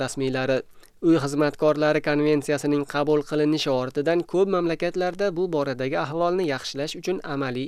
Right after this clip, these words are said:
ishlar boshlangan. Masalan, hozirgacha Hindiston,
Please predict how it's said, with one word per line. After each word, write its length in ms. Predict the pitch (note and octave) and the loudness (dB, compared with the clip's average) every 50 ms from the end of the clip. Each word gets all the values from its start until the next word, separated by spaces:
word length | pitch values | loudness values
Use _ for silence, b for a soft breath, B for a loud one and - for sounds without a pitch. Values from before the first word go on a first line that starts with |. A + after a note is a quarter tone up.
| - | -6
ishlar 340 | A2+ - - F#3+ C3 - D3+ C3 B2 | -8 -8 -6 -4 -4 -4 -4 -6 -6
boshlangan. 560 | B2 - - C3 B2+ B2+ B2+ B2+ B2+ C3 C3 - b b b _ _ _ _ - D#3 | -8 -6 -6 -4 -4 -2 -2 -2 -2 -2 -4 -6 b b b _ _ _ _ -2 0
Masalan, 380 | F3 - G3 G3 G3+ G3+ G#3 G3 - | 0 2 4 4 4 4 4 2 2
hozirgacha 600 | F3+ F3 E3+ E3 F3 F3 D#3+ E3+ E3+ D#3+ - F#3 - | 4 4 4 4 2 2 2 2 0 0 0 -2 -2
Hindiston, 600 | - D3+ D3 C#3+ C#3 C3 - - D3+ D3 D#3 E3 | 0 0 0 0 0 -2 -2 0 0 2 4 4